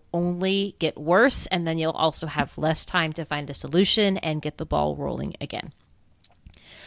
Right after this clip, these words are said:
Um, it sounds like in this case, I'm assuming you hired the planner to sort of lead the charge on planning. Um, there's a bunch of different levels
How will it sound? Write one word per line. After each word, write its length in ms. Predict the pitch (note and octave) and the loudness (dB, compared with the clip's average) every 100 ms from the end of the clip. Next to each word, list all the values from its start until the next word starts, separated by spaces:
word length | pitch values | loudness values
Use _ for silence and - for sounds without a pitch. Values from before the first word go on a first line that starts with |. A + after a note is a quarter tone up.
| - - - | -20 -4 4
Um, 320 | F3 E3 D#3 | 8 8 6
it 100 | - | 2
sounds 200 | A#3 B3 | 4 6
like 120 | A#3 | 4
in 80 | G#3 | 2
this 140 | G3 F#3 | -2 -2
case, 380 | G3+ F3 - - | 0 0 -2 0
I'm 140 | F#3+ F#3 | 0 2
assuming 340 | E3 G3 F#3 | 0 0 2
you 100 | E3+ | 0
hired 360 | E3 E3+ E3 E3 | 2 4 4 2
the 60 | |
planner 300 | E3 E3 D#3 D#3 | -4 0 0 0
to 100 | D#3+ | -4
sort 220 | F3 D#3+ | -2 -2
of 120 | D3 | -4
lead 280 | C#3+ D#3+ D#3 | -6 -4 -4
the 120 | - | -4
charge 560 | D3 - - D3+ E3+ A3+ | -4 0 4 4 4 4
on 180 | A#3 B3 | 2 2
planning. 420 | - C4+ C#4 C#4 - | 2 2 4 2 4
Um, 240 | E3+ E3 - | 4 4 2
there's 160 | F3 | 0
a 60 | F3 | 2
bunch 240 | F3 E3 | 2 0
of 80 | F3 | -2
different 240 | E3+ E3 | -2 -2
levels 460 | E3 D#3 D#3 D3+ - | 0 2 2 0 -4